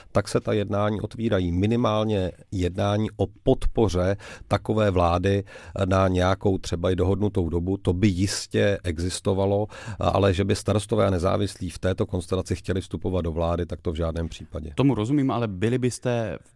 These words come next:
Speaker 2: případně, a rozumím, že teď spekuluji na několik roků dopředu, ale v případě pládu, pádu vlády byste byli ochotni jednat s hnutím ano o možné podpoře, ale bez Andreje Babiše?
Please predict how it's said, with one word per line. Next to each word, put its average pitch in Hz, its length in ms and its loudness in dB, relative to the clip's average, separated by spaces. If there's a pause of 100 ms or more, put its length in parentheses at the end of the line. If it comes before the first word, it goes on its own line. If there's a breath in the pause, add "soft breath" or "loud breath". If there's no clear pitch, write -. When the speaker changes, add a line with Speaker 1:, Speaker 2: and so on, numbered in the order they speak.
(200)
Speaker 2:
případně, 95 680 -2
a 85 120 -4 (280)
rozumím, 107 320 2
že 104 80 0
teď 101 140 -4
spekuluji 104 400 0
na 95 80 2
několik 101 320 0
roků - 180 -6
dopředu, 92 320 -4
ale 90 260 0
v - 80 -20
případě 110 540 -2
pládu, 101 380 -2 (120)
pádu 110 300 0
vlády 95 340 0 (220 loud breath)
byste 101 220 -2
byli 101 200 0
ochotni 104 500 -2
jednat 95 300 -2
s 87 120 -6
hnutím 98 400 -2
ano 95 240 0 (140)
o 113 80 0
možné 98 320 2
podpoře, 98 480 -2
ale 104 180 0
bez 92 180 -2
Andreje 90 280 -2
Babiše? 76 360 -6